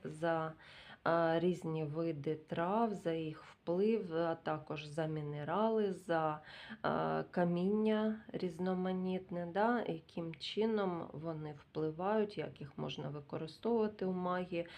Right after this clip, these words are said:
Хто бажає також приєднатися до курсу навчання, пишіть мені на Viber або Telegram.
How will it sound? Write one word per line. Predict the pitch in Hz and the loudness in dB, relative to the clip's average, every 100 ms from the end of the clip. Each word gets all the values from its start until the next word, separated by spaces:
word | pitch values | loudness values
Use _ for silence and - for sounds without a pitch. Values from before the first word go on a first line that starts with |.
| - - | -16 -18
Хто | - - 180 | -20 0 2
бажає | 165 170 170 175 165 160 | 4 0 2 2 0 2
також | 165 160 - 160 - - | 0 0 -2 0 0 -4
приєднатися | - 165 165 160 170 156 156 156 151 | -4 0 0 0 0 0 0 -4 -2
до | 151 160 | 0 -2
курсу | 156 170 165 - 165 | -2 -2 -2 -4 -4
навчання, | 160 156 - 170 170 208 247 | -4 -4 -4 -4 0 2 2
пишіть | 202 - - 180 - | 0 -4 -4 -6 -4
мені | 160 160 156 | -6 -4 -6
на | 151 143 | -6 -6
Viber | 160 202 190 170 | -2 -2 0 0
або | 151 143 | -2 -4
Telegram. | 165 - 165 165 160 147 139 | -6 -6 -6 -6 -4 -4 -4